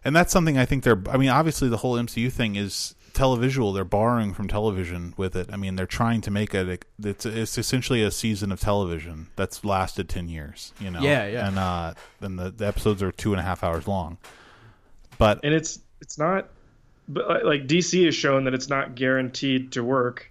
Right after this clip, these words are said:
Speaker 2: Mm.
Speaker 3: Like, I mean, Warner Brothers, i-, i-, you know, is not a
Speaker 1: When
Speaker 3: money
Speaker 1: you
Speaker 3: equivalent of Disney, but they're fucking massive as well.
Speaker 1: No, I don't,
Speaker 3: And
Speaker 1: I,
Speaker 3: the
Speaker 1: yeah.
Speaker 3: D C properties are arguably m-, more popular.
Speaker 1: Sure.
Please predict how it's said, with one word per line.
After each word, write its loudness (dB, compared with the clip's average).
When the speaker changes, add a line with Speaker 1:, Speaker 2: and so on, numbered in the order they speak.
Speaker 2:
Mm. -4
Speaker 3:
Like, 0
I 0
mean, 0
Warner 4
Brothers, 2
i-, -8
i-, -8
you 0
know, 0
is 2
not -2
a 0
Speaker 1:
When 2
Speaker 3:
money 6
Speaker 1:
you 6
Speaker 3:
equivalent 0
of -2
Disney, 2
but 2
they're 2
fucking -2
massive -2
as -6
well. 4
Speaker 1:
No, 4
I 6
don't, 4
Speaker 3:
And 4
Speaker 1:
I, 6
Speaker 3:
the 2
Speaker 1:
yeah. 6
Speaker 3:
D -2
C -2
properties -2
are -6
arguably -2
m-, -6
more 0
popular. -4
Speaker 1:
Sure. 0